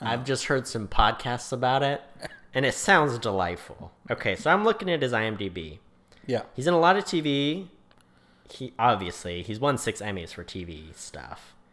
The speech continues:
Speaker 1: Yeah.
Speaker 2: Um, he's known for Transformers, as we all know. He's also in Expendables three.
Speaker 1: Nice.
Speaker 2: His, the thing is, the movies he's in are so bad. He's in so many movies with, like,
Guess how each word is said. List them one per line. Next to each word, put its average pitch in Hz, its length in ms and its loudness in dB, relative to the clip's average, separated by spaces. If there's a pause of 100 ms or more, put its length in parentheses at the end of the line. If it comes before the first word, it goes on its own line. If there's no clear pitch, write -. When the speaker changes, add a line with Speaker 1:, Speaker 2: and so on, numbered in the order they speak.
Speaker 1:
Yeah. - 140 -12 (260)
Speaker 2:
Um, 98 640 0
he's 107 240 -8
known 123 280 0
for 165 100 -4
Transformers, 143 1040 0
as 104 160 -10
we 117 120 -4
all 127 140 0
know. 127 160 2
He's 123 160 -2
also 151 220 2
in 185 80 4
Expendables 139 680 -2
three. 98 600 -4 (680)
Speaker 1:
Nice. - 380 -14 (140)
Speaker 2:
His, 208 340 2
the 180 140 4
thing 262 160 2
is, 247 120 4
the 220 80 6
movies 208 360 4
he's 214 160 -4
in 135 160 0
are 123 120 2
so 104 440 -2 (100)
bad. - 460 -12 (100)
He's 160 220 -2
in 196 140 4
so 151 280 6
many 143 240 6
movies 127 300 0
with, 123 80 -4
like, 117 180 0